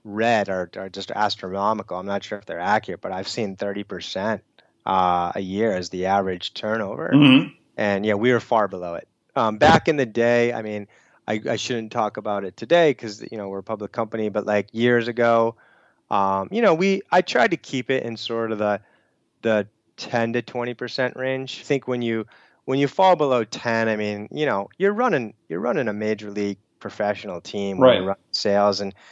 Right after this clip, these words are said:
Speaker 1: if you're below ten, you might be just a little too soft. You can't be that good at hiring. And, um, you know, if we, once you get above twenty,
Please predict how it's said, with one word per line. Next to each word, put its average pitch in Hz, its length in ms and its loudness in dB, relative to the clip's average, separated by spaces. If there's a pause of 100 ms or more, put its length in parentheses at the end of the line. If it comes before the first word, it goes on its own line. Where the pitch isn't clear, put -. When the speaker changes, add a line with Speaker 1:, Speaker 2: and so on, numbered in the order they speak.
(140)
Speaker 1:
if 143 120 2
you're 208 120 6
below 156 280 2
ten, 110 320 -2
you 156 180 -8
might 175 200 0
be 117 80 -12
just 104 220 -14
a - 20 -20
little 92 220 -10
too 95 220 -12
soft. 87 520 -8
You 110 60 -10
can't 151 220 2
be 110 100 -2
that 101 240 2
good 90 120 -8
at 87 60 -6
hiring. 92 460 -10 (500)
And, 110 320 2
um, 101 440 4
you 170 100 -2
know, 123 140 4
if 107 100 -6
we, 139 100 -16
once 156 240 -2
you 151 60 -4
get 135 140 2
above 107 320 -4
twenty, 104 500 -4